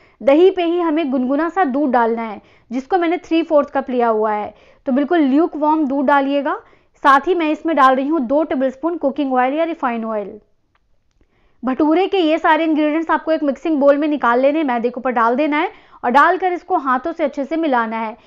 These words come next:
क्योंकि ये गुनगुना सा दूध है, शुगर मेल्ट हो जाती है और बिल्कुल अच्छे से ये बंध जाता है। अभी हमें जब ये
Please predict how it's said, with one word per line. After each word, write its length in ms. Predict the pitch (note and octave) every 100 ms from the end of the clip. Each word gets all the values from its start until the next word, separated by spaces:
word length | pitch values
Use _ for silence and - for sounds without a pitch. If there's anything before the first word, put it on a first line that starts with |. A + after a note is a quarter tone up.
| _ -
क्योंकि 200 | C#4+ F4+
ये 80 | D4
गुनगुना 420 | C#4 B3+ D4 D#4+
सा 140 | E4+
दूध 200 | D4 D4
है, 60 | E4
शुगर 320 | E4 C4 D4
मेल्ट 260 | C4+ B3+ C4
हो 80 | D#4
जाती 320 | C#4+ A#3+ B3+
है 160 | D4+ G#4+ - _
और 100 | C4 A#3+
बिल्कुल 320 | D4 C#4 F#4
अच्छे 200 | D#4 C#4+
से 140 | D4+
ये 100 | D#4+
बंध 240 | C4+ C4 B3+
जाता 300 | A#3+ A3+ A3+
है। 180 | G#3+ G3+ - - A#3
अभी 200 | B3 F#4
हमें 280 | F4+ F4+
जब 180 | E4+ D4+
ये 80 | E4